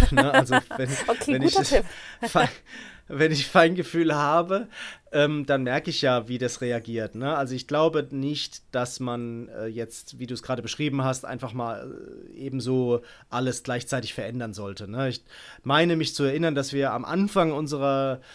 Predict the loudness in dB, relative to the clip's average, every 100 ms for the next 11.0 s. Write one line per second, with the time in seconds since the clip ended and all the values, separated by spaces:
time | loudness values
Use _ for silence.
0 | -20 -16 -12 -8 -8 -6 -6 -4 0 0
1 | 2 -2 0 0 -2 -6 -16 -8 -2 -2
2 | -2 -4 -4 -2 -2 2 2 2 -2 -6
3 | -4 -2 -4 -6 -12 -12 -12 -12 -12 -14
4 | -12 -8 -6 -6 -6 -4 -6 2 4 4
5 | 2 -4 -4 -8 -14 _ -20 -20 -20 _
6 | -20 -10 -8 -8 -4 -4 -4 -2 -2 0
7 | -2 -2 -4 -6 -8 -8 -10 -8 -12 -12
8 | -8 -6 -6 -8 -14 -20 -20 -20 -20 -20
9 | -20 -20 -10 -8 -4 -4 -4 -4 -6 -6
10 | -6 -10 -10 -12 -10 -12 -14 -14 -14